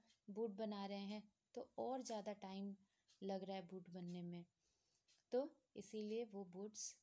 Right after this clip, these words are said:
का जो ऑर्डर दिए थे, वो बहुत दिनों के बाद आता है। And they were better than ever,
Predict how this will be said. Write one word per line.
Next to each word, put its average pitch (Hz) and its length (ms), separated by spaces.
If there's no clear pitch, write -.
का 185 80
जो 190 200
ऑर्डर 170 320
दिए 180 280
थे, 233 100
वो 233 80
बहुत 208 320
दिनों 180 260
के 180 140
बाद 165 320
आता 165 280
है। 226 440
And 220 180
they 220 220
were 233 260
better 196 420
than 185 220
ever, 160 200